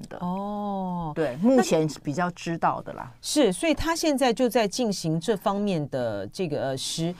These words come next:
Speaker 2: 实验，然后它的效果怎么样？
Speaker 1: 效果是被证明，是被证明的。
Speaker 2: 嗯。
Speaker 1: 不过最主要它，它，呃，还是在动物实验做的比较多。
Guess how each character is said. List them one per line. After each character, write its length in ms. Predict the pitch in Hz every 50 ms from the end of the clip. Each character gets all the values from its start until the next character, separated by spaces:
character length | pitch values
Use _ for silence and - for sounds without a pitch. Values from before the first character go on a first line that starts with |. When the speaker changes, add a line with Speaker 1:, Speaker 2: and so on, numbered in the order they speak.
| - - - - -
Speaker 2:
实 320 | - - - - - 175 170 185
验， 320 | 233 269 269 202 139 120
然 100 | 135 151
后 380 | 170 226 262 240 208 180 170 - - - - -
它 100 | - 392
的 60 | 381
效 260 | 359 - 494 453 269
果 180 | 160 - 117 113
怎 140 | 110 - 85
么 80 | 85
样？ 220 | 107 117 107 98 - - - - - - - - - - - - - - - - - - - -
Speaker 1:
效 260 | - - - 392 359 294
果 140 | 175 160
是 120 | 170 - 226
被 160 | 214 214 202
证 240 | - - 220 202 180
明， 360 | 156 139 131 127 131 123 117 - - - -
是 160 | - - -
被 140 | 156 233 220
证 240 | 214 - 214 202 175
明 120 | 151 143
的。 80 | 143 139
Speaker 2:
嗯。 40 | -
Speaker 1:
不 120 | - 226
过 240 | 262 311 294 262 208 - - - - _ - - _ _ -
最 180 | - 302 330 262
主 220 | - - 139 147
要 220 | 175 196 196 190 180
它， 300 | 180 - 202 196 196 196 190 - - - - - -
它， 520 | - - 226 220 226 226 226 226 226 - - -
呃， 540 | 160 160 147 143 139 135 131 127 131 131 - - - - - - - - -
还 220 | - - - 165
是 160 | 196 - 247 233
在 300 | - 226 208 190 180 175
动 300 | - - 240 208 202 196
物 60 | 180
实 200 | 175 - - 147
验 160 | 160 170 165
做 140 | 156 185 160
的 80 | 143 135
比 60 | 117
较 140 | - 131 135
多。 300 | - - 139 113 117 131